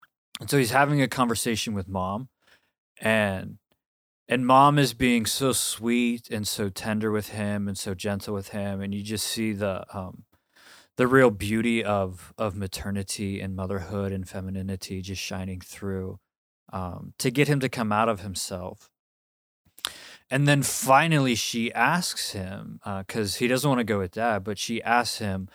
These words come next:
uh, "Will you go for me? Uh, will you go with your dad for me, to keep me safe, to protect me? Um, that I need you, um, to learn how to be a man so that, you know, God forbid anything were to happen to your father, that, you know,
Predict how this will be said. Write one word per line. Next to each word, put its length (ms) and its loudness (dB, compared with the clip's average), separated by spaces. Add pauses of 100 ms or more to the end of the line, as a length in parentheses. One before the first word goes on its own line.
(400)
uh, 140 -2
"Will 180 2
you 160 2
go 240 6
for 240 0
me? 460 -6 (280)
Uh, 400 -10
will 200 -6
you 140 -2
go 240 8
with 180 2
your 80 -2
dad 320 0
for 200 -8
me, 340 -8
to 180 -8
keep 320 -6
me 220 -6
safe, 500 -10
to 180 -10
protect 580 -8
me? 240 -14 (140)
Um, 220 -12
that 120 -4
I 120 -2
need 300 -4
you, 340 -4 (420)
um, 260 -8
to 140 -10
learn 160 -2
how 140 -4
to 80 -4
be 160 -4
a 60 -4
man 480 -6
so 300 -6
that, 380 -2 (480)
you 80 -6
know, 340 -2
God 240 0
forbid 300 -2
anything 320 -4
were 120 -4
to 80 -2
happen 380 -6
to 140 -14
your 100 -8
father, 480 -4
that, 340 -6
you 100 -8
know, 320 -10